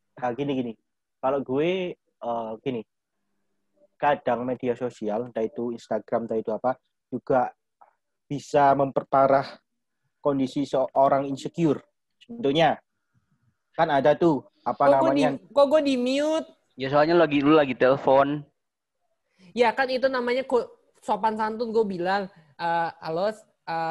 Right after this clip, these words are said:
Speaker 2: Assalamualaikum, Pak. Ini saya lagi podcast, Pak. Jadi bisa diteleponnya
Speaker 3: Ya, makanya
Speaker 2: nanti ya,
Speaker 3: karena
Speaker 2: Pak."
Speaker 3: kita, karena kita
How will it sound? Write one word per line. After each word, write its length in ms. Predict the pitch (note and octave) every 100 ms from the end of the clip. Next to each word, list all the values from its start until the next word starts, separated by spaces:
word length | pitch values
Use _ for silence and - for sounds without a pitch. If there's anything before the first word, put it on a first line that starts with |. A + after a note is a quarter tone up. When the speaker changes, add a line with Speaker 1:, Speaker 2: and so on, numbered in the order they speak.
| C#3+
Speaker 2:
Assalamualaikum, 640 | - E3+ E3 D3+ F3+ F#3
Pak. 480 | D#3+ D#3 F3 _ _
Ini 160 | F3 G#3+
saya 320 | G#3+ G#3+ A3+
lagi 320 | G#3+ F#3+ F3+
podcast, 480 | F3 F3+ - F#3+ -
Pak. 320 | D#3+ D#3 -
Jadi 220 | D#3 D#3 F#3
bisa 240 | F#3 E3+
diteleponnya 320 | D3+ D3+ -
Speaker 3:
Ya, 80 | B2
makanya 200 | F3+ F3+
Speaker 2:
nanti 160 | D#3+ E3
ya, 120 | E3+ C3
Speaker 3:
karena 160 | B2
Speaker 2:
Pak." 100 | B2+ C3+
Speaker 3:
kita, 120 | A#2+ A2+ -
karena 180 | A#2 A#2
kita 180 | A2+ A2+